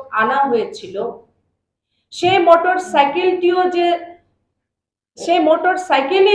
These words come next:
যে বোমা বিস্ফোরণ হয়েছে, তারও কোনো পর্যাপ্ত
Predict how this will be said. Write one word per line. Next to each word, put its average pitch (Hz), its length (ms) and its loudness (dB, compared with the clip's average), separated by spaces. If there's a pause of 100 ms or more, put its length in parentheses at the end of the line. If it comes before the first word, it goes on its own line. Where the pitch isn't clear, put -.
(100)
যে 349 100 6
বোমা 302 340 2
বিস্ফোরণ 311 580 0 (100)
হয়েছে, 285 460 -2 (580)
তারও 262 280 4 (100)
কোনো 269 200 -2 (100)
পর্যাপ্ত 254 600 -2